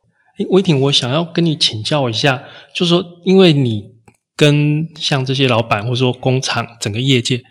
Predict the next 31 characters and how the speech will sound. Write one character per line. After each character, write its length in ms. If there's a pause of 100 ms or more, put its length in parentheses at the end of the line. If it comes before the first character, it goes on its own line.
(240)
在 160
沟 260
通 220
的 100
时 160
候， 240
你 180
有 240
什 220
么， 500 (460)
就 140
是 200
发 240
现 200
到 120
他 140
们 100
有 160
什 160
么， 300
在 140
沟 200
通 220
上 160
面 80
有 80
什 100
么 120
特 240
点 240
吗？ 220